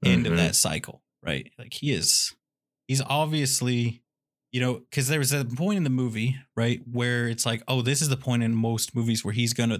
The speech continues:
Speaker 1: throw away the pizza. Like, he's gonna throw it in the garbage can, and he's gonna have
Speaker 2: Yeah.
Speaker 1: some water and a salad," and then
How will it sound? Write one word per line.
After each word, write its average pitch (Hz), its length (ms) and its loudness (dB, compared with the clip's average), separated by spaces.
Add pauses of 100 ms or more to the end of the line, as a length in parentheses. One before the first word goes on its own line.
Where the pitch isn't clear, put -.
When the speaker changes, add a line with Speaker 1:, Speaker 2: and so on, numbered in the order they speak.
(120)
Speaker 1:
throw 127 180 -2
away 120 300 0
the 117 120 -2
pizza. - 540 -2 (200)
Like, 117 100 -2
he's 117 120 0
gonna 113 140 0
throw 127 220 0
it 123 40 0
in 123 100 0
the 107 60 -4
garbage 73 420 -6
can, - 240 -8 (520)
and 117 100 0
he's 113 120 0
gonna 113 200 0
have - 320 2
Speaker 2:
Yeah. - 20 4
Speaker 1:
some 120 260 2
water 139 340 0
and 131 120 2
a - 40 2
salad," 80 600 0 (480)
and 123 180 -2
then 127 360 0